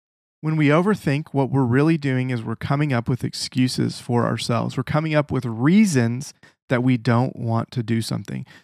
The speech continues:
So in most situations, I really do think we know when we're overthinking, because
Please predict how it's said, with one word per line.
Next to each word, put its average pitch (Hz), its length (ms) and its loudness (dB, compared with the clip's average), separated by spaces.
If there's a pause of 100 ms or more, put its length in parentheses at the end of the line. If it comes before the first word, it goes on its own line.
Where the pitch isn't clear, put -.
(280)
So 151 360 2 (640)
in 147 320 0
most 170 540 0
situations, 131 920 0
I 147 120 0
really 156 420 2
do 143 160 0
think 127 380 -4
we 131 140 0
know 127 640 0
when 135 240 -2
we're 120 160 0
overthinking, 120 760 -2
because 143 360 0